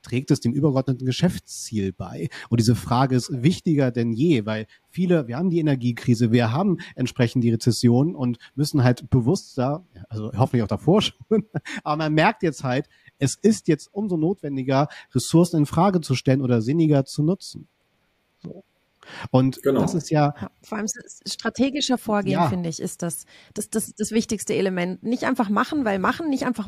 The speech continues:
Speaker 3: nicht einfach Blog schreiben, weil Blog macht man halt, nicht einfach Content blubbern,
Speaker 1: <laughs>
Speaker 3: sondern wirklich sich
Speaker 1: Ja.
Speaker 3: hinsetzen und fragen, strategisch, wo will ich hin, was will ich damit?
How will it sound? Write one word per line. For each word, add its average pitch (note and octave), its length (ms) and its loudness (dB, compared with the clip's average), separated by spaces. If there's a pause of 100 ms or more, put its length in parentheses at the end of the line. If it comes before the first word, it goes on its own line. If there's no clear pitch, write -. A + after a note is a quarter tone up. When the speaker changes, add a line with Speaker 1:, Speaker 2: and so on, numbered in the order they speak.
Speaker 3:
nicht B3+ 220 -2
einfach A#3 200 -2
Blog G3+ 340 0
schreiben, D4 380 -2
weil A3 180 2
Blog G3+ 220 0
macht G3 220 -2
man D4+ 180 0
halt, D4 260 -2
nicht - 160 -2
einfach A3+ 280 -4
Content C4 420 -4
blubbern, C#4+ 360 4 (200)
Speaker 1:
<laughs> - 200 -20
Speaker 3:
sondern A3+ 300 -2
wirklich C4 280 -2
sich A3 120 -2
Speaker 1:
Ja. F#3+ 80 0
Speaker 3:
hinsetzen D4 560 -2
und B3 60 -2
fragen, B3 240 -4
strategisch, B3 680 -2
wo C4+ 280 -2
will D#4+ 140 -2
ich - 120 -6
hin, D#4+ 240 -2
was A#3 180 -2
will D4+ 140 0
ich D4+ 120 -4
damit? G3 460 -2